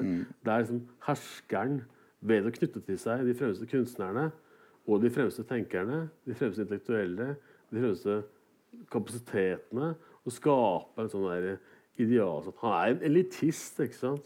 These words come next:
Speaker 1: Ja.
Speaker 2: Han vil ha, han vil ha, han tror på dette her, at det er mulig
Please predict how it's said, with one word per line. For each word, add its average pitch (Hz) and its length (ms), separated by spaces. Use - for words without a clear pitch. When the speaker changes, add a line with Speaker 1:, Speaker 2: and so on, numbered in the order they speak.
Speaker 1:
Ja. 90 140
Speaker 2:
Han 113 120
vil 147 160
ha, 107 480
han 123 120
vil 143 160
ha, 104 440
han 135 120
tror 123 420
på 165 100
dette 113 260
her, 104 260
at 107 160
det 117 80
er 120 100
mulig 117 680